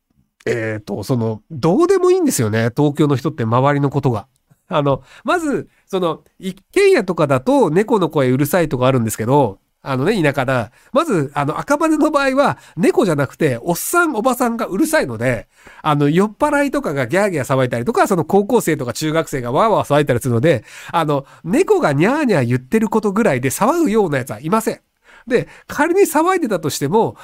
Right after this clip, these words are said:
あの、共感されないんですよね。あの、猫がうるさい。「ああ、そうなんだ。それで？」っていうので、要は、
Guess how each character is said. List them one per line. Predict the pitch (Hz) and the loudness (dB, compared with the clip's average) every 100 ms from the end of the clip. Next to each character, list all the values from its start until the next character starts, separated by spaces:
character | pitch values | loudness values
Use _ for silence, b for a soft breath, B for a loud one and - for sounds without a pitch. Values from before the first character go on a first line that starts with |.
| B | B
あ | 160 151 | -4 -2
の、 | 135 | -2
共 | - 392 | 0 0
感 | 359 339 330 | 2 0 -2
さ | - 262 | -2 0
れ | 349 | 0
な | 370 | 0
い | |
ん | 202 | 0
で | |
す | 127 | -4
よ | 98 | -10
ね。 | 98 - - | -12 -12 -10
あ | - 185 | -6 -2
の、 | 165 B 202 156 | -2 B -12 -2
猫 | 196 381 453 | 2 4 4
が | 339 180 | 2 2
う | 160 | 2
る | 170 | 2
さ | 208 175 | 2 0
い。 | 147 | 0
「あ | 208 233 | 2 2
あ、 | |
そ | - 311 | 2 2
う | |
な | 285 196 | 4 2
ん | |
だ。 | 143 123 110 | 0 -2 -4
そ | - 226 | -4 -2
れ | 247 | 0
で？」 | 339 | -2
っ | 427 _ _ - | -4 _ _ 2
て | |
い | 180 | 2
う | |
の | 151 | 2
で、 | 147 165 | 0 0
要 | 254 | 0
は、 | 165 | 0